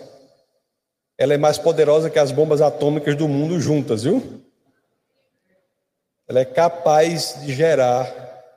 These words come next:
em você o nascimento de novo. Se você está aqui e fez essa oração genuinamente pela primeira vez, me procure ao final do culto.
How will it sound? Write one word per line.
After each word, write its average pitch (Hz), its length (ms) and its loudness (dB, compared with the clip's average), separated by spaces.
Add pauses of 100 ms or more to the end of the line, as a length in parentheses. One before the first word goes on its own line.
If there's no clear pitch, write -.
(340)
em 202 220 0
você 123 840 -4 (300)
o 131 80 -8
nascimento 139 680 -2
de 170 80 -14
novo. 120 460 -4 (920)
Se - 140 -14
você 180 260 2
está 220 280 2
aqui 165 420 -2 (100)
e 110 60 -12
fez 170 260 -4
essa 180 200 0
oração 156 560 2 (240)
genuinamente 170 880 0
pela 147 180 2
primeira 147 480 0
vez, 143 400 -2
me 156 160 -10
procure 180 480 0
ao 175 60 2
final 170 280 -2
do 185 120 -4
culto. 160 520 -4